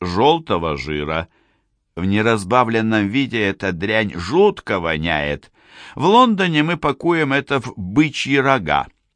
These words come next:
Огромные рога, полные вонючей массы. Цена — сто семнадцать шиллингов за унцию,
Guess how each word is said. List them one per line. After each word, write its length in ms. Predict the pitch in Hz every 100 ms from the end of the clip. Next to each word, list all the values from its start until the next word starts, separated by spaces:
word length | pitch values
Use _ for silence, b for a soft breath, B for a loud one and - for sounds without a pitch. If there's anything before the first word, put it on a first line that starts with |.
| _ _
Огромные 960 | 78 85 90 104 127 117 113 101 95 87
рога, 500 | 82 76 85 87 80
полные 600 | 87 85 82 82 82 78
вонючей 680 | 78 82 87 90 78 85
массы. 680 | 78 82 78 - - 78 67 - _ _ _ _ _ _
Цена — 720 | - 107 110 113 135 135 98
сто 320 | - - 110 107
семнадцать 720 | 104 104 104 107 - 101 -
шиллингов 580 | 104 101 92 95 92
за 200 | 82 82
унцию, 680 | 78 71 69 - 85 95 113